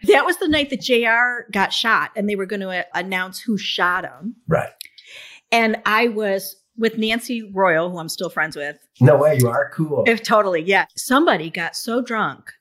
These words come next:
Speaker 1: that the ambulance came, and they had to get their stomach pumped. Do you remember that?
Speaker 2: <sighs> Man.
Speaker 1: It was drama. I, it was like, I, I'll, I'll tell you maybe
Speaker 2: At the
Speaker 1: offline.
Speaker 2: school, was it that happened?
Speaker 1: Yes. And I was like, and it was just weird because it was that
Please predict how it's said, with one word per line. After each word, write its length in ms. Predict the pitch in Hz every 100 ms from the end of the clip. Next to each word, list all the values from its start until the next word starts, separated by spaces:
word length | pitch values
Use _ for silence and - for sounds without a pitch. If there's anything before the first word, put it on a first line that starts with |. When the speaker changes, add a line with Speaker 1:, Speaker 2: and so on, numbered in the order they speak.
| -
Speaker 1:
that 220 | 196 185
the 160 | 185 185
ambulance 480 | 233 247 185 147
came, 580 | - 190 160 151 151 156 _
and 160 | 180 180
they 60 | 170
had 140 | 202
to 60 | 202
get 140 | 196
their 80 | 175
stomach 400 | - 220 220 220
pumped. 240 | 165 -
Do 100 | -
you 140 | 175 262
remember 340 | 294 233 269
that? 320 | 302 302 330 320 _ _ -
Speaker 2:
<sighs> 60 | - - - - - _ - - _
Man. 360 | 107 107 120 - _ _ _
Speaker 1:
It 180 | 233 285
was 180 | 277
drama. 480 | - 233 214 208 147 -
I, 80 |
it 100 | 165
was 200 | 208 190
like, 320 | 190 175 - _ _ _ -
I, 140 | 185 185
I'll, 220 | 202 240
I'll 140 | 240
tell 200 | 233 220
you 140 | 185 175
maybe 220 | 160 151
Speaker 2:
At 240 | 151 196
the 60 | 196
Speaker 1:
offline. 300 | 160 151 170
Speaker 2:
school, 160 | 190 -
was 160 | -
it 140 | 247 -
that 120 | 185
happened? 180 | 180 170
Speaker 1:
Yes. 720 | 285 339 381 247 208 - - _ _ _ - _
And 140 | 226 247
I 80 | 254
was 220 | 254 254
like, 120 | 269
and 120 | 269 262
it 60 |
was 160 | 269 -
just 360 | - 453 - - _ _ _
weird 400 | 220 302 330 320
because 380 | 262 254 254 247
it 60 | 233
was 120 | 208
that 300 | 214 196 -